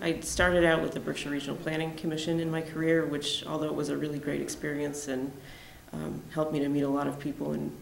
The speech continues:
and deal with small towns in particular, it, you'd sort of go in in a whirlwind. You'd help with a grant application, or you'd, uh, you'd get from point A to point B, but never get to Z. Uh, so that's something I've really enjoyed in Northampton. Um,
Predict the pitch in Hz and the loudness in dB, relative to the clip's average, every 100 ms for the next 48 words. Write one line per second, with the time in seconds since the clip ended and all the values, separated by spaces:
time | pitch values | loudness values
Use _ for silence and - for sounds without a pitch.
0 | - 160 151 147 143 147 156 156 - 151 | -10 -8 -4 -4 -4 -4 -4 -4 -2 -2
1 | 143 135 - 147 151 151 147 151 123 117 | -2 -4 -4 -4 -2 2 2 2 -2 -4
2 | - 151 - 165 147 139 180 170 175 151 | -6 -6 2 4 4 8 10 12 12 10
3 | 143 143 160 156 151 143 143 139 143 143 | 8 8 8 8 6 6 6 4 2 2
4 | 143 143 147 151 147 151 151 147 143 147 | 2 0 0 0 0 -2 -4 -2 -2 -2
5 | 147 151 - 147 - 73 - - - - | -2 0 0 0 -2 -4 -8 -14 -14 -14
6 | - 160 147 139 143 - - - 143 - | -10 -6 -4 -2 -4 -4 -10 0 0 2
7 | 143 139 - 147 151 147 147 147 139 156 | 0 2 2 4 4 4 2 0 2 4
8 | 147 135 135 143 147 139 135 - 131 131 | 4 4 2 2 2 2 0 0 -6 -4
9 | - 135 143 147 147 147 - - - - | -6 -4 -2 0 -2 -6 -12 -18 -18 -10
10 | - 143 147 - 147 147 - - 139 127 | -6 -4 -6 -6 -6 -4 -4 -4 -2 -2
11 | 135 147 139 143 139 143 139 139 139 156 | -2 -2 0 0 -2 -2 -2 -4 -4 -6
12 | 151 151 147 151 - 147 147 | -6 -6 -6 -8 -10 -6 -6